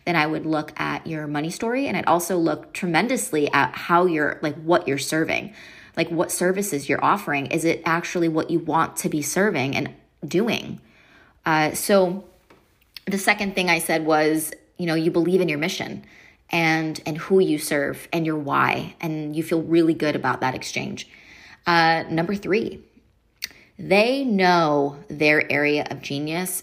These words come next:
and they love it, right? You've, you know what you're good at. You know it. You've honed in on it. It's just na-, just naturally, you're just sharing it,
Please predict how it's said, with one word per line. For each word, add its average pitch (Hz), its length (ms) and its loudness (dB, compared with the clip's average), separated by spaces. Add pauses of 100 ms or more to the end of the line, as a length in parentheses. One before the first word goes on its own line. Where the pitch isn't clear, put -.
and 147 320 -4
they 143 440 -2
love 139 420 2
it, - 300 -8 (400)
right? 180 360 0 (420)
You've, 185 380 0
you 202 160 2
know 202 260 4
what 180 180 2
you're 139 100 -4
good 160 220 -2
at. - 240 0 (440)
You 185 240 0
know 160 420 0
it. - 220 -2 (340)
You've 165 180 -4
honed 170 360 -4
in 143 200 0
on 165 220 2
it. 175 180 -6 (420)
It's 160 300 0
just 165 240 -4
na-, 160 180 -2 (100)
just 160 240 -8
naturally, 180 680 2
you're 165 140 4
just - 380 -4
sharing 175 500 0
it, 214 200 0